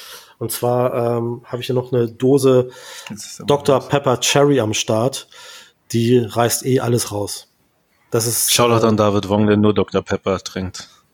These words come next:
Speaker 1: Ja, guter Mann. Äh, da beweist er auf jeden Fall Geschmack.
Speaker 3: Hundert Milliliter. Also ich hab fünfhundert Milliliter, A, neunzehn Kalorien. Okay, heute wird's,
Speaker 1: Ach so,
Speaker 3: äh,
Speaker 1: was hat denn dieses Ginger Beer
Speaker 3: gegönnt.
Speaker 1: eigentlich? Das hab ich noch gar nicht gecheckt.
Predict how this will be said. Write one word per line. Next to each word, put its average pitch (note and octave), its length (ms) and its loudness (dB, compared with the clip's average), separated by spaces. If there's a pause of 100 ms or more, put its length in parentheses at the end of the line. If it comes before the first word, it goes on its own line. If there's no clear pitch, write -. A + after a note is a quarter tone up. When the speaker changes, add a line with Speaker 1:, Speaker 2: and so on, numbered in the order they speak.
Speaker 1:
Ja, A2+ 260 2
guter B2+ 280 -2
Mann. C#3+ 260 2 (600)
Äh, A#2+ 180 4
da A#2 100 4
beweist A#2 380 2
er B2 60 4
auf A#2 100 0
jeden B2 100 2
Fall A2 120 2
Geschmack. G#2 400 -4 (680)
Speaker 3:
Hundert A2 360 -6
Milliliter. G2+ 800 -4
Also G2+ 260 0
ich A2+ 140 0
hab A2 100 -2
fünfhundert C3+ 560 0
Milliliter, A#2+ 640 2
A, A2 180 2
neunzehn A2 600 2
Kalorien. G2 480 -2
Okay, G2+ 340 -10
heute G2 300 -4
wird's, - 480 -4
Speaker 1:
Ach A2 60 0
so, D#3 100 2
Speaker 3:
äh, B2+ 40 2
Speaker 1:
was - 140 0
hat D3 140 -2
denn C#3 80 2
dieses A#2 240 0
Ginger F3 260 4
Beer A#2+ 220 4
Speaker 3:
gegönnt. A#2 140 4
Speaker 1:
eigentlich? F2+ 160 0
Das - 120 -8
hab C3 80 -2
ich C3 60 0
noch B2 100 0
gar A#2+ 60 -2
nicht A2 100 -6
gecheckt. - 420 -10